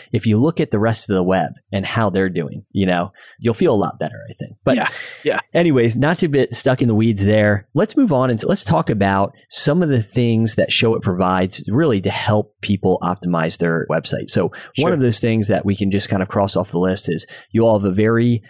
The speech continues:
Speaker 1: well built out, you know, set of help desk articles that people can access. So we'll link to that just broadly in the show notes as well, but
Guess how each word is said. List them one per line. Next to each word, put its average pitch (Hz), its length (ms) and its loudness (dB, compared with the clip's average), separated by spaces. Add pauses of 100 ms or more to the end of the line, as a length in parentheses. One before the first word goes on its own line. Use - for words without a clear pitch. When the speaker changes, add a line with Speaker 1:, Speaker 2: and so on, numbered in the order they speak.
(140)
Speaker 1:
well 113 380 2
built 104 260 0
out, 98 440 0
you 95 100 -2
know, 85 100 0
set - 300 0
of 98 80 -4
help - 320 -4
desk 117 240 -2
articles 123 540 -2 (180)
that 107 220 -2
people 117 260 0
can 113 140 -2
access. 113 500 -2 (220)
So 113 120 0
we'll 127 300 2
link 120 220 0
to 113 100 0
that 101 240 0
just 101 220 -8
broadly 98 600 0
in 101 120 0
the 95 80 0
show 95 200 -2
notes 92 220 -2
as 90 100 -8
well, 90 280 0
but 85 240 -4